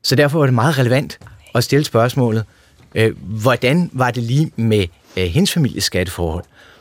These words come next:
Og det er jo heller ikke underligt, når hun afgiver en type oplysninger til Justitsministeriet om hendes mands gøren og laden, og en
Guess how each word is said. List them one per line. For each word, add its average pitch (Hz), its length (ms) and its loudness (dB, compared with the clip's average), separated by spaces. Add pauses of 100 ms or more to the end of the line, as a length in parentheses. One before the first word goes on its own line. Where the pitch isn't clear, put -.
(240)
Og 127 100 0
det - 20 2
er 120 40 2
jo 120 40 4
heller 185 160 4
ikke 180 220 -2
underligt, 165 520 2 (120)
når 123 160 2
hun 120 160 2
afgiver 123 360 0
en 185 200 0
type 160 340 0
oplysninger 123 600 -2
til 104 160 -6
Justitsministeriet 139 760 -2 (420)
om 120 300 2
hendes 117 340 0
mands 123 240 -2
gøren 123 240 2
og 120 60 0
laden, 113 260 0 (460)
og 135 100 2
en 135 100 0